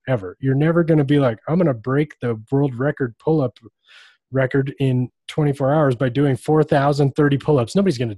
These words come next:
do that. Are you kidding me? And so, <laughs> but if you're just like, "Oh, God, I don't wanna do the dishes right now," but then you stand up and do 'em, or if you're like, "God, this floor is dirty," and then you just stand up and clean it, or you're like,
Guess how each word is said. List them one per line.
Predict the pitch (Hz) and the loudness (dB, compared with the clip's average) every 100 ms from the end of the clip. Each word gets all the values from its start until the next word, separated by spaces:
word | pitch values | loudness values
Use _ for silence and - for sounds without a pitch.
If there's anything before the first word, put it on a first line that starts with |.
| - | -8
do | 123 123 | -6 -2
that. | 139 147 | -2 0
Are | |
you | 139 | -2
kidding | 139 180 175 | -2 0 2
me? | 180 175 - - | 0 -2 -16 -8
And | - 151 | -4 -2
so, | - - - 175 - - - | -4 -4 -2 -2 -4 -20 -20
<laughs> | - - - | -20 -20 0
but | 170 | 2
if | 151 | 4
you're | 175 190 | 2 2
just | 175 170 | 2 2
like, | 180 143 131 - - | 2 0 -2 -10 -8
"Oh, | 127 120 - | -6 -6 -6
God, | 117 107 - | -6 -6 -6
I | 131 | -2
don't | 143 139 | 0 0
wanna | 135 113 | -2 -2
do | 131 | -4
the | 117 | -6
dishes | 104 131 123 107 | -2 -2 -2 -6
right | 113 107 | -8 -8
now," | 104 95 | -12 -12
but | 107 | -6
then | 139 | -2
you | 127 | 0
stand | 98 - 131 139 | -2 -2 0 0
up | 147 | 0
and | 117 | -2
do | 107 123 | 0 2
'em, | 165 214 _ _ _ _ _ _ _ _ - | 4 2 _ _ _ _ _ _ _ _ -6
or | 131 | -4
if | 123 | 0
you're | 135 | 0
like, | 123 104 - | 0 -4 -8
"God, | 110 104 | -10 -10
this | 104 98 _ | -12 -16 _
floor | - 127 110 | -8 -6 -6
is | 95 _ | -8 _
dirty," | - 113 104 98 104 _ | -6 -6 -6 -10 -12 _
and | 123 | -4
then | 135 | -2
you | 131 | -2
just | 127 - | -4 -4
stand | - 135 143 | -2 0 0
up | 143 | -2
and | 110 | -6
clean | - - 135 | -8 -2 2
it, | 185 190 - _ _ _ _ _ | 2 0 -6 _ _ _ _ _
or | 135 | -4
you're | 147 | 0
like, | 147 113 - | 2 0 -6